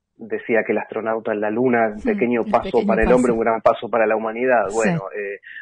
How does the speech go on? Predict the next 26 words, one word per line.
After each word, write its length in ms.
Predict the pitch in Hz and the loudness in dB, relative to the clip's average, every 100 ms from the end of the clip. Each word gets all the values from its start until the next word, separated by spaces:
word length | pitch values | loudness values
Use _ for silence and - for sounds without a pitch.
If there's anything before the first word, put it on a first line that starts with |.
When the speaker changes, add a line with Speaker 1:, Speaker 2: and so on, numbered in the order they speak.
| - | -8
Speaker 1:
pequeños 380 | 117 131 139 131 | -6 -2 0 -2
pasos 240 | 131 127 | -4 -6
de 100 | 113 | -4
cada 220 | 107 117 113 | 0 2 2
uno 240 | 117 113 | -2 -6
de 120 | 104 | -6
nosotros 520 | 101 - 110 117 107 - | -10 -8 -6 -4 -6 -6
puede 240 | 110 101 95 | -6 -4 -4
ayudar 480 | - 98 95 92 | -8 -6 -4 -2
a, 220 | 87 80 - | -2 -4 -2
pueden 200 | 107 95 | -4 -4
ayudar 340 | - 98 - | -6 -6 -2
a, 200 | 87 82 - - - | 0 -2 -6 -14 -8
a 100 | 110 | -6
tener 240 | 110 110 107 | -4 -4 -4
un 140 | 107 | -4
mundo 260 | 107 104 101 | -6 -4 -4
mejor. 380 | 98 - 90 - - - - - | -4 0 0 -2 -14 -12 -12 -12
Quiero 220 | - 147 135 | 2 2 4
hacer 160 | 143 | 2
un, 160 | 139 120 | 0 -2
un, 400 | 131 123 117 117 | -4 -6 -6 -8
un 220 | 123 113 | -6 -4
ejercicio. 1080 | 107 - 110 107 - 110 - 107 104 104 - - | -4 0 0 0 -2 -6 -6 -6 -2 -2 -6 -8
Eh, 340 | 113 107 107 104 - - - - - | -4 -2 -2 -6 -16 -16 -16 -16 -6
¿vos 220 | 151 180 | 0 0